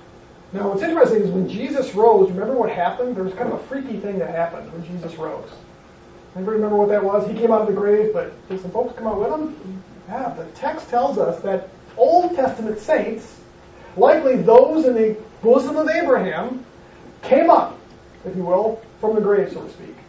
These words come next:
And they walked around the earth as witnesses. But when Jesus went to heaven, they went with Jesus. So that was, in some respects, an emptying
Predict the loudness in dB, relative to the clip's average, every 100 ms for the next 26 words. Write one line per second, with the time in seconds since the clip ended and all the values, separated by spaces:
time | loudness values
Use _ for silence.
0 | -20 -20 -20 -20 -20 -20 -12 -2 2 4
1 | 6 6 4 0 -2 0 0 0 2 0
2 | 0 -4 -4 -6 -8 -10 -20 -20 -20 -20
3 | -20 -20 -14 -2 0 2 0 -2 -4 -2
4 | -4 -2 0 2 2 0 0 2 2 -2
5 | -6 -14 -10 -10 -10 -16 -20 -20 -20 -14
6 | -12 -12 -14 -20 -20 -20 -20 -20 -20 -20
7 | -20 -20 -20 -20 -20 -16 -4 -4 0 0
8 | -2 -10 -8 -4 -2 -2 -4 -4 -4 -2
9 | -2 -2 -4 -6 -4 -6